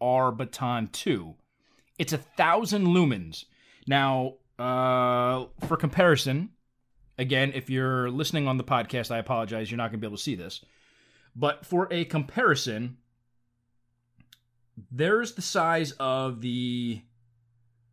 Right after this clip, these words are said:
iPods and the flashlight. So if you know what the size of the iPod case looks like, this is only maybe a quarter of an inch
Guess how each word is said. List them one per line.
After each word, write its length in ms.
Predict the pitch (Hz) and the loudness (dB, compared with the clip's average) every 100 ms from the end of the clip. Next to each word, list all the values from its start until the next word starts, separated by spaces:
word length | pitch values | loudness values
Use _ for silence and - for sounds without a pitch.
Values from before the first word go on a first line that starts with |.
| _ _ _ _ _ 127 | _ _ _ _ _ -2
iPods 720 | 156 139 104 95 120 - - _ _ _ _ _ _ | 0 0 -4 -4 -10 -14 -16 _ _ _ _ _ _
and 540 | 120 127 127 127 127 - _ | -6 -4 -2 -2 -4 -8 _
the 80 | 135 | -12
flashlight. 580 | 131 131 117 - 87 - _ _ _ | -4 -2 -2 -8 -14 -16 _ _ _
So 240 | - 143 139 | -4 0 0
if 220 | 139 165 | -2 -2
you 100 | 196 | 0
know 340 | 165 180 190 | 2 2 2
what 240 | 185 170 - | 2 0 -4
the 60 | |
size 360 | - 160 156 143 | -2 2 2 0
of 100 | 131 | -2
the 60 | 135 | -2
iPod 680 | 131 143 151 139 139 135 139 _ _ _ _ _ | -2 -2 -2 -2 -2 -6 -12 _ _ _ _ _
case 260 | - 147 156 | -4 -4 -4
looks 180 | 165 220 | -6 -2
like, 320 | 220 220 - _ _ _ _ _ _ _ | -2 -4 -14 _ _ _ _ _ _ _
this 220 | 123 139 165 | -4 -2 0
is 160 | 147 147 | -2 -2
only 340 | 147 147 143 | -2 0 2
maybe 640 | 131 131 131 123 123 123 | 2 2 0 -2 -2 -2
a 60 | 117 | -4
quarter 600 | - - - 143 143 135 | -6 -16 -8 -2 0 0
of 120 | 127 | 0
an 80 | 123 | -2
inch 340 | 120 113 - | -4 -8 -12